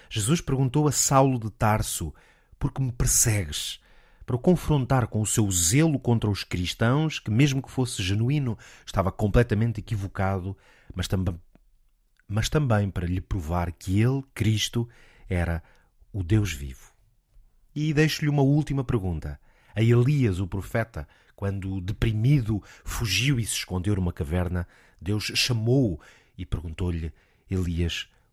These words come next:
o que fazes aqui?" Cada uma destas histórias revela que Deus conhece a nossa vida, sabe o que é melhor para nós e sabe o lugar onde deveríamos estar.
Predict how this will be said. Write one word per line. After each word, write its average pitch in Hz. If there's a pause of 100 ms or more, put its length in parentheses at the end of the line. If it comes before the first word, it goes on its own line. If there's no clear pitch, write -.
o 95
que -
fazes 87
aqui?" 82 (520)
Cada 139
uma 156
destas 120
histórias 120
revela 98
que -
Deus 95
conhece 117 (120)
a -
nossa 90
vida, 82 (760)
sabe 127
o -
que -
é 107
melhor 87
para 85
nós 95 (580)
e 139
sabe 127
o -
lugar 117
onde 98
deveríamos 104
estar. -